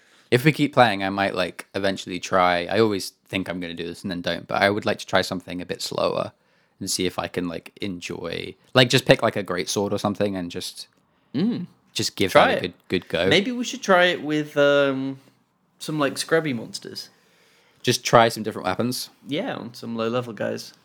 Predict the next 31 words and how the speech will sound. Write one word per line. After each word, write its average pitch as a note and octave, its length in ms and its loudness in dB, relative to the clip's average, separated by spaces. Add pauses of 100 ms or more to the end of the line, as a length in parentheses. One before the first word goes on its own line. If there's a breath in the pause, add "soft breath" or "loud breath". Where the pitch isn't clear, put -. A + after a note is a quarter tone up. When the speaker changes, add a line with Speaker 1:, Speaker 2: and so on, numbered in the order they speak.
(320)
Speaker 1:
Yeah, F4 100 -4
it'd G3 80 -2
be F3 40 0
fun. A#2 240 2 (520 soft breath)
Speaker 2:
I'm C3+ 100 4
scared D#3 420 6
that D3 120 4
<laughs> D3+ 60 4
I'll - 20 -
find C#3 560 0
something B2+ 420 0
I A#2+ 80 4
enjoy A#2 320 -2
more A2 200 -2
than G#2 180 -8
the A2 80 -8
gun G#2+ 240 -4
lance, - 260 -6
though. - 260 -8 (880 loud breath)
Speaker 1:
Yeah, F#3+ 220 10
but G3 120 2
it's G3 180 -2
not, A3 200 6
I F3 80 10
think A3 160 0
the G3 60 4
nice D3+ 340 6
thing C3+ 180 6
is A#2 120 2
that, A2+ 100 2
like, G#2+ 320 0